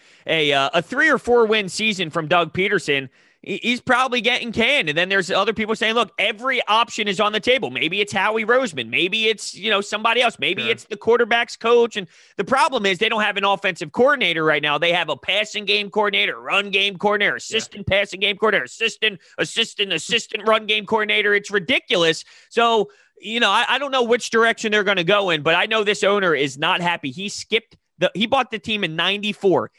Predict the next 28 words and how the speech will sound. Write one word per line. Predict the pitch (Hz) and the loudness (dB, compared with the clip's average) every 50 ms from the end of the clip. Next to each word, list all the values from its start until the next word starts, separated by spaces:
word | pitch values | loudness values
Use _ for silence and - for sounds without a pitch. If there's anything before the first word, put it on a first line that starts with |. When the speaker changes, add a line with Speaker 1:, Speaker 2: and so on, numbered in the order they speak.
| _ _ | _ _
Speaker 1:
He | - 190 214 | -8 -6 -4
did | 175 214 202 | -2 -2 -2
not | 175 170 180 185 196 226 - - | -2 0 0 0 0 0 -2 -2
go | 190 185 196 196 | 0 2 2 2
to | 185 | 2
the | 175 165 165 | 0 -4 -6
Cleveland | - - 180 180 190 170 185 175 | -4 -4 -6 -4 -4 -4 -6 -4
Browns | 147 156 170 165 165 165 156 143 | -2 -2 0 0 0 -2 -6 -4
game, | - 147 135 131 127 123 127 _ _ - | -4 -2 -2 -2 -4 -6 -10 _ _ -8
and | 185 180 | -4 -4
he | 160 151 | -2 0
left | 156 165 165 160 - | 0 0 0 0 -2
a | 156 | -6
couple | - - 190 175 - 196 | -4 -2 -4 -2 -2 -4
practices | 180 - - 180 165 165 - - 147 - - 147 127 127 _ - | -6 -4 -2 0 0 -2 -2 -8 -16 -14 -14 -14 -14 -14 _ -8
in | 156 170 175 175 165 131 | -6 -6 -6 -6 -8 -6
disgust. | - 165 143 - - - - - - - 226 202 - - - - - _ _ _ _ _ _ | -4 -4 -4 -4 -6 -12 -14 -4 -2 0 0 0 0 -4 -10 -16 -16 _ _ _ _ _ _
So | - 175 165 151 | 0 0 2 2
he | 147 202 233 | 2 0 -2
is | 233 - 165 160 131 117 - - | 0 0 -2 -2 -2 -4 -10 -14
not | 120 123 135 147 165 175 180 185 185 - _ _ _ _ _ | -14 -10 -4 -2 0 2 2 2 0 -2 _ _ _ _ _
happy. | - 160 165 160 - 127 | -2 -2 -2 -2 -2 -6
He's | 123 107 - | -8 -6 -2
never | 147 175 202 220 220 | -2 0 0 0 0
missed | 208 214 202 - - | 0 -2 -2 -4 -4
a | |
game. | 202 175 190 190 190 185 | -2 0 0 0 0 0
Now, | 185 175 165 147 | -2 -2 -2 -4